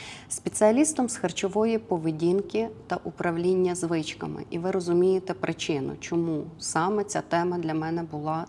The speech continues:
теж важливою. А на сьогоднішній день я являюсь mindfulness-тренером.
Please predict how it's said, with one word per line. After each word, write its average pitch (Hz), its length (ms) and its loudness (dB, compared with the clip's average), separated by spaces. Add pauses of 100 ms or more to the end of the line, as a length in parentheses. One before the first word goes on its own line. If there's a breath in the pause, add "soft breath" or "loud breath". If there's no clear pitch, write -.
теж 165 300 0
важливою. 147 640 -2 (800 loud breath)
А 175 100 2
на 180 140 6
сьогоднішній 254 800 6
день 180 460 0
я 196 160 4
являюсь 208 720 2
mindfulness-тренером. 185 1400 0